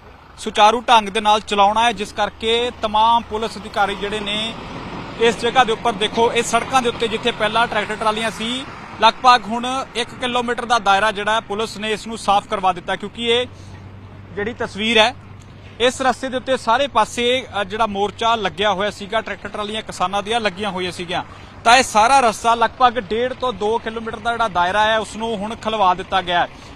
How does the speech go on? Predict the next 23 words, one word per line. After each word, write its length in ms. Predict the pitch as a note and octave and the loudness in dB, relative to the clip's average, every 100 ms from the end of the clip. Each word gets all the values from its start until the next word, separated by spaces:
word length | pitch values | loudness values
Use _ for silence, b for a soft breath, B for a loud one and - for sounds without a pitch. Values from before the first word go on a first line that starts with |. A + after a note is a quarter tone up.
| - G#3+ | -6 2
ਔਰ 120 | A#3+ | 4
ਉੱਥੇ 440 | A#3+ - C4+ C#4 | 4 2 2 4
ਸਾਫ਼ 360 | B3 A3 G3+ A3+ | 2 2 2 0
ਸਫਾਈ 380 | - A3 A#3 A#3 | -2 -2 0 -2
ਜਿਹੜੀ 260 | A3 A#3 | -6 -4
ਹੈ, 60 | B3 | -4
ਉਹ 100 | B3+ | -4
ਨਿਰੰਤਰ 600 | A3 G#3+ G3+ B3 B3 B3+ - | -4 -6 -6 -6 -6 -8 -2
ਕੱਲ੍ਹ 200 | A3 A#3 | -2 -2
ਸ਼ਾਮ 400 | - G#3 G#3+ A3+ - | -2 0 0 -2 -6
ਤੋਂ 260 | A3 A3+ A3+ | -6 -6 -4
ਜਾਰੀ 400 | E3+ G3+ G3+ F3+ | 0 2 2 -2
ਹੈ। 100 | B2+ B B B - - | -4 B B B -8 2
ਔਰ 100 | B3 | 4
ਇਹ 80 | B3+ | 6
ਸਭ 200 | B3+ A3 | 4 4
ਦੇ 160 | C4+ | 0
ਵਿਚਕਾਰ, 360 | B3+ - A#3+ B3 | -2 6 8 8
ਕਿਉਂਕਿ 320 | A#3 A3+ C4 | 2 0 0
ਸਿੱਧੇ 240 | B3 A3+ | 0 0
ਤੌਰ 240 | C4 B3+ A3+ | 2 2 2
ਦੇ 60 | |
ਉੱਪਰ, 340 | A#3 A#3+ A#3+ | -2 0 0